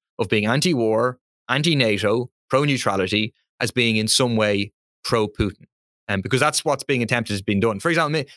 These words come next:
Mick Barry came down to vote, uh, last night on our amendment, where we had an amendment to try and stress all these points. And we couldn't even get ten people to stand up to call a vote 'cause Sinn Féin wouldn't, uh, support it.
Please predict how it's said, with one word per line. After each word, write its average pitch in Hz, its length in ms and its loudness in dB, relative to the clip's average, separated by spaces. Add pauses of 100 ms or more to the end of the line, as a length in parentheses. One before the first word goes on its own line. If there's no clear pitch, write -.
(160)
Mick 135 60 -8
Barry 156 200 2
came 131 200 0
down 123 160 2
to 110 60 -2
vote, 117 260 2 (480)
uh, 107 140 0
last 113 300 2
night 110 200 0
on 104 100 0
our 104 160 2
amendment, 101 460 0
where 104 100 2
we 101 100 2
had 107 140 2
an 98 80 2
amendment 98 400 2
to - 60 -2
try 98 200 -2
and 92 240 -2
stress 110 340 0
all 107 220 0
these 98 180 0
points. - 460 -2 (320)
And 98 120 0
we 104 80 0
couldn't 139 200 0
even 113 160 2
get 110 200 -2
ten 110 200 0
people 101 240 0
to 104 80 -2
stand 104 300 0
up 101 140 -2
to 95 60 -20
call 98 220 -2
a 92 40 -2
vote 127 220 0
'cause - 180 -2
Sinn 104 160 2
Féin 101 220 2
wouldn't, 92 340 -2 (320)
uh, 95 100 0
support 101 400 0
it. - 120 -4